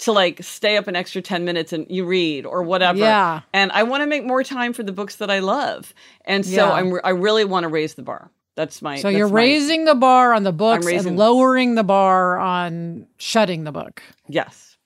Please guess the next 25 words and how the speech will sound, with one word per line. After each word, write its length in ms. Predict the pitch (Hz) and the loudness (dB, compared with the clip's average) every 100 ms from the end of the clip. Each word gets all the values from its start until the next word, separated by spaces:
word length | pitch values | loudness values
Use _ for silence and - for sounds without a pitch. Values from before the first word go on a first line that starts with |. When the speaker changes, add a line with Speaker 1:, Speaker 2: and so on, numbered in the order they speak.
| 151 | -8
Speaker 1:
Yes. 240 | 165 - 330 | -8 -8 -8
Speaker 2:
Well, 800 | 196 220 254 302 349 359 359 - | 0 4 6 6 4 4 2 2
you 180 | 233 247 | 0 4
know, 240 | 254 269 | 4 4
it's 160 | 294 - | 2 2
interesting. 640 | 294 277 285 - 214 170 | 0 0 -4 -2 -2 -2
I'm 480 | 170 190 196 202 208 | 0 0 0 -4 -10
curious 440 | - 254 269 277 - | -4 0 2 0 -2
to 80 | 220 | -6
see 160 | 247 220 | 0 2
how 140 | 214 | 2
this 180 | 202 - | 2 -2
goes, 340 | - 208 185 - | 0 0 0 -2
'cause 160 | 190 | 0
I 100 | 214 | 2
do 240 | 196 294 311 | 2 2 2
think 180 | 311 | 2
it's 160 | 262 - | 0 0
a 60 | 208 | 0
major 720 | 202 208 185 202 196 196 180 | 2 2 2 -2 0 -2 -4
psychological 1040 | - - 233 226 196 190 190 175 180 170 165 | -6 0 2 2 0 2 0 -2 -6 -6 -4
hurdle. 460 | 180 170 156 165 - _ _ _ - | -4 -6 -8 -14 -18 _ _ _ -2
Speaker 1:
Why 300 | 196 233 285 | 2 4 4
is 300 | 277 320 349 | 2 -2 0
that? 300 | 220 117 - | 0 0 -6